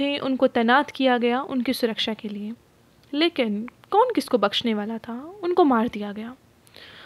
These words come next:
उनकी बेटी जो एक किताब को लिए बैठी थी,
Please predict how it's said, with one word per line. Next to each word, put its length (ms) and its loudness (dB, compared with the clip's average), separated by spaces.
उनकी 280 8
बेटी 460 4
जो 500 2
एक 140 -2
किताब 500 4
को 140 6
लिए 240 4
बैठी 300 0
थी, 260 -6